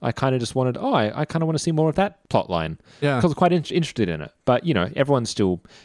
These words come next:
Speaker 1: acting like themselves. You know, whenever you have a, a Homer Bart plot line, it's usually,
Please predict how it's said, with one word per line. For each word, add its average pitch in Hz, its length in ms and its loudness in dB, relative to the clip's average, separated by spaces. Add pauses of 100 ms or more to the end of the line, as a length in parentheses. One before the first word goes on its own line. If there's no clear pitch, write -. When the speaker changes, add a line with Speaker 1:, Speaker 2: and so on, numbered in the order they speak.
(280)
Speaker 1:
acting 101 280 -4
like 92 200 0
themselves. 113 480 2
You 113 80 -2
know, 92 80 4
whenever 107 280 2
you 101 100 2
have 95 180 0
a, 92 240 4 (320)
a 90 340 4
Homer 92 560 0 (160)
Bart 101 320 0 (160)
plot 104 220 -2
line, 95 180 0
it's 92 180 -10
usually, 98 520 2